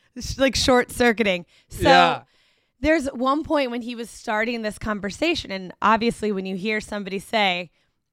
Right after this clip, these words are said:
Speaker 1: um, like, "We need to talk," like, your stomach goes straight through your ass and you're panicked. And he
Speaker 2: Right.
Speaker 1: goes,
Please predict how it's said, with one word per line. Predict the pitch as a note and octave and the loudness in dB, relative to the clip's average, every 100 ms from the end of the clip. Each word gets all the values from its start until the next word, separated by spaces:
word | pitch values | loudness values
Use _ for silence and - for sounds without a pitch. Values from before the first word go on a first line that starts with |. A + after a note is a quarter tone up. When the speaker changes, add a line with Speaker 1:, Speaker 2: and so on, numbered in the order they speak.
| _ | _
Speaker 1:
um, | - G3+ F3+ | 0 2 0
like, | F3 F3 _ _ _ - | -2 -8 _ _ _ -4
"We | A#3+ | 0
need | A#3 F#3+ | 0 0
to | G3 | -2
talk," | - A#3+ F#3+ F#3 | 2 4 4 2
like, | G3+ F#3+ | -2 -2
your | F#3+ | -6
stomach | - G#3 G3 F3+ | -4 -4 -4 -6
goes | F#3+ E3+ | -8 -8
straight | - - G#3 F#3+ | -12 -6 -6 -4
through | - F#3 | -4 -2
your | E3+ | 2
ass | F#3 F3 D#3+ D#3+ G3+ | 4 4 0 -4 -10
and | F3 D#3 D#3 - - - | -10 -12 -18 -20 -20 -16
you're | G3 F#3 E3 | -12 -10 -10
panicked. | - A#3+ G3 E3+ - _ _ _ _ - | -2 -2 0 -4 -10 _ _ _ _ -6
And | B3+ | -2
he | C#4+ | -2
Speaker 2:
Right. | C4+ | -2
Speaker 1:
goes, | B3+ - | -4 -6